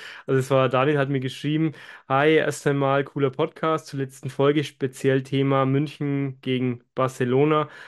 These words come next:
Von Barcelona war es auf jeden Fall nah an der Arbeitsverweigerung, denn München stand zur zweiten Hälfte schon mit dem Backup, mit den Backups auf dem Feld und sind fast nur gelaufen.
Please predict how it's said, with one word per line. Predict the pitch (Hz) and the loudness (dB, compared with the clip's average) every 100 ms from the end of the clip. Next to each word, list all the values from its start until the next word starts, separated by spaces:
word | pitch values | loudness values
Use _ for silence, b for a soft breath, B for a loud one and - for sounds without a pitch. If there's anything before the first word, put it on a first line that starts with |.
| B | B
Von | 131 | -2
Barcelona | 135 135 131 139 156 143 | 0 0 2 4 4 4
war | 135 | 2
es | 135 135 | 0 -4
auf | 120 | -8
jeden | 131 135 | -6 -6
Fall | 131 131 127 | -2 0 2
nah | 123 131 135 | 2 0 0
an | 123 | 0
der | 120 | -2
Arbeitsverweigerung, | 127 135 131 - 120 117 117 117 113 117 | -2 -2 -2 -4 -6 -2 -2 0 -2 -4
denn | 110 120 | -2 0
München | 135 139 147 | 0 0 -6
stand | 131 135 127 - | -4 -2 -2 -4
zur | 123 | -10
zweiten | - 117 120 135 131 - | -4 -2 0 -2 -6 -4
Hälfte | 120 127 - 135 | -2 -2 -2 -6
schon | 131 135 127 131 B B B B | -4 -2 -2 -4 B B B B
mit | 131 | 2
dem | 127 | 2
Backup, | 135 143 139 135 _ - | 2 2 -2 -2 _ -4
mit | 135 | 0
den | 127 123 | 0 0
Backups | 147 151 151 - - | -2 0 -4 -4 -10
auf | 139 131 131 - | -2 -2 -2 -6
dem | 127 120 | -4 -4
Feld | 117 - 139 160 156 | -6 -2 2 2 2
und | - 135 | -2 -2
sind | 131 131 135 131 | -2 -2 -2 -2
fast | - 131 131 - | -4 -4 -4 -4
nur | 139 127 | -2 0
gelaufen. | 117 110 120 120 117 | 0 2 2 0 -6